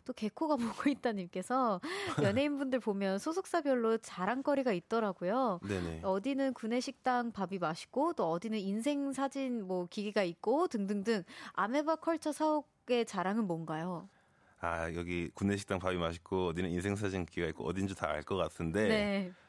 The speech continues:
Speaker 2: 우리 사옥의 자랑이요?
Speaker 1: 네.
Speaker 2: 우리 사옥의 자랑. 일단 저 포함한 아티스트가 모두 주차를 할 수 있을 만한 주차 공간이 있는 거.
Speaker 1: 오.
Speaker 2: 그리고, 네.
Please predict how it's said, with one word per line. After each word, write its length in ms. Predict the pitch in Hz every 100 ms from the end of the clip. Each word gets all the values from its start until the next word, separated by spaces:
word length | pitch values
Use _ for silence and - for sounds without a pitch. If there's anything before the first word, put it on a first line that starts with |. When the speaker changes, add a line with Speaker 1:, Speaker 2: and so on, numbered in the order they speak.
| _ _ _
Speaker 2:
우리 280 | - 139 180
사옥의 400 | - 202 196 175
자랑이요? 580 | - 87 87 85 110 78 - _ _ -
Speaker 1:
네. 280 | 214 202 185 170 - - _
Speaker 2:
우리 260 | 104 151 175
사옥의 540 | - 175 175 160 147
자랑. 400 | - 90 85 78 - _ _ _ _ _ _ _ -
일단 460 | 131 - 147 127 101 -
저 200 | 107 123
포함한 560 | - 147 139 120 113 95
아티스트가 580 | - 131 - - 131
모두 260 | 101 92 107
주차를 480 | - 107 - 139 123
할 80 | 127
수 180 | -
있을 300 | 113 101 -
만한 240 | 104 98 85
주차 260 | 104 - 110
공간이 280 | 98 101
있는 240 | 85 82 85
거. 240 | 82 92 -
Speaker 1:
오. 500 | 240 269 320 359 359
Speaker 2:
그리고, 560 | 262 156 135 135 135 107 - _ - - - - -
네. 340 | 92 104